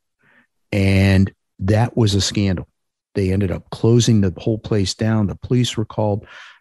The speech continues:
Protesters showed up. I mean, it became, it was the first sit-in of that type in America, and started sit-ins at lunch counters around the country. And, uh,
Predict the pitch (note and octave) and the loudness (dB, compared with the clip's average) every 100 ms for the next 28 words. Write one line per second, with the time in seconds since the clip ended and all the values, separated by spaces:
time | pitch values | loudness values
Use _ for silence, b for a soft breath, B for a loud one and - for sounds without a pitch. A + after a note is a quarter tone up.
0 | - - B2 - A#2+ - A2+ G#2 - G#2+ | -10 0 0 0 -2 -2 -4 -2 -2 0
1 | G2+ G2+ - F#2+ F#2+ F#2+ A2+ - G#2+ - | 0 -2 -4 -6 -2 0 -2 -2 -8 -4
2 | G2+ F#2 G2 b b b b - - G2+ | -2 -2 -4 b b b b -18 -8 -4
3 | G#2 G#2 - - D3 C#3 - - E3 C#3+ | -2 -2 -4 -2 0 0 0 0 2 2
4 | F#2 F2+ G2 A2+ - - C#3+ F#2 - - | 2 0 0 -2 -4 -2 0 0 -4 -6
5 | G#2 G2+ A#2 - - - - G#2 - B2 | -2 2 2 0 -4 -16 -6 -4 -2 -2
6 | A#2 A2+ G2+ B B B - - D3 A#2 | 0 -2 -4 B B B -8 -2 0 0
7 | G2 G#2 - - G#2+ - _ G#2 A2+ D3+ | -2 -2 -6 -6 -8 -8 _ -2 2 0
8 | - G#2+ F2+ F2+ - F#2+ G#2 C3 A#2+ G#2 | 0 -2 0 -4 -4 -2 2 2 2 2
9 | C3 E3+ - D#2 _ B B B B B | 2 2 -4 -10 _ B B B B B
10 | _ - A2+ A2+ A2 A2 G#2 | _ -2 0 2 2 2 0